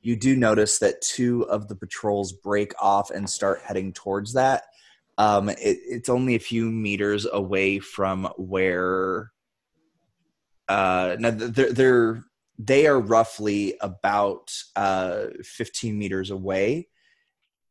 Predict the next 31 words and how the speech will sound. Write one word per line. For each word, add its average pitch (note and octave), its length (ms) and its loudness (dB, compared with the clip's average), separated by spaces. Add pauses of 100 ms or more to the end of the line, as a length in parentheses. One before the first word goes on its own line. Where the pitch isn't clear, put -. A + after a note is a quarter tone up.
(560)
converging A2 720 0
on G#2+ 160 0
a G#2+ 80 0
point A2+ 460 -6
in G2+ 160 -6
a, F#2+ 100 -6
in G2 200 -8
a F#2+ 120 -6
almost G2 360 -6
pincer A#2 380 -4
maneuver A2 600 -4 (320)
towards A2 400 0
where G#2 120 0
that F#2+ 220 2
grenade G2+ 400 0
is. E3+ 380 0 (360)
Uh, G2 400 2
but, G#2 280 0 (260)
uh, F#2+ 280 0 (1200)
Lockjaw A#2 480 2
is G2+ 80 0
only G#2 200 -2
a F#2+ 40 -2
few G#2+ 240 -8
meters F#2+ 340 -4
away F#2 240 0
from F#2 220 -8
where F2+ 140 -4
it - 60 -8
went - 180 -8
off. F2 520 -6